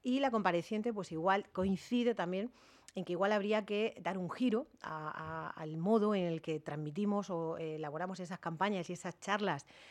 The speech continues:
de formación en, en los colegios, de manera, eh, pues que sean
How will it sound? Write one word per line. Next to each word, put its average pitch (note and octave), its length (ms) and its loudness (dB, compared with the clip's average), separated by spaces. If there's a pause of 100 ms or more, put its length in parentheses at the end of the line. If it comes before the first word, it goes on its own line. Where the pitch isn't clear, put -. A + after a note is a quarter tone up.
(160)
de F3 100 -4
formación F#3+ 540 -2
en, D3+ 380 -8
en D#3 80 -8
los G3 100 -4
colegios, G#3+ 460 -2
de F3+ 80 -4
manera, F#3+ 420 0 (400)
eh, E3+ 580 0
pues F3 160 -4
que E3 120 -10
sean G#3+ 460 -2